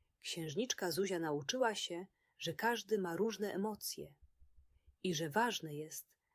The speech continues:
aby umieć sobie z nimi radzić. Dzięki tajemniczej księdze emocji zrozumiała, jak ważne są rozmowa,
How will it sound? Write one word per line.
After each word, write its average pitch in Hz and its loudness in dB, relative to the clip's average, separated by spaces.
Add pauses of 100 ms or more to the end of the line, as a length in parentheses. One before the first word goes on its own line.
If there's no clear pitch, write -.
aby 151 2
umieć 240 2
sobie 196 2
z 175 -2
nimi 175 2
radzić. - -8 (960)
Dzięki 185 2
tajemniczej 170 4
księdze 180 0
emocji 151 -4 (200)
zrozumiała, 165 2 (280)
jak 151 -2
ważne 208 4
są 165 -4
rozmowa, 190 0